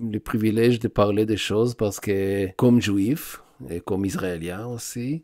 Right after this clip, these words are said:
pour moi, c'est évidemment que le, le, les gens les plus, plus proches de moi sont le, le, les Israéliens, euh, la majeure partie sont juifs, et aussi des juifs du monde.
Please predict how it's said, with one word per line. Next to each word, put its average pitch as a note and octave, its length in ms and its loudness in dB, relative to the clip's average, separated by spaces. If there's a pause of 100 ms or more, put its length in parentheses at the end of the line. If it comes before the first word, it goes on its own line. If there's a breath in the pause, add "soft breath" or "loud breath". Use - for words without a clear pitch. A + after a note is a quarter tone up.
(120)
pour G#2+ 140 -2
moi, B2+ 240 4
c'est G#2+ 240 2
évidemment A#2 520 0
que - 140 0
le, F#2+ 460 0
le, F#2+ 640 -4
les G2 160 -4
gens B2 340 4
les A2 140 0
plus, A#2+ 240 -4 (120)
plus D#3+ 300 2
proches C3 480 0
de B2 80 -2
moi G#2+ 320 0
sont A#2+ 480 0
le, G2 240 -4
le, G2 280 2
les G#2+ 320 2
Israéliens, G2 600 0 (220)
euh, A2+ 460 -10 (140)
la F#2+ 60 -14
majeure F#2+ 360 -2
partie G2 260 -4
sont G2+ 220 -6
juifs, F2+ 580 -6
et D3 240 4
aussi A#2 420 -2
des G#2+ 140 -4
juifs G2+ 480 -2
du F#2 160 -10
monde. F#2 380 -6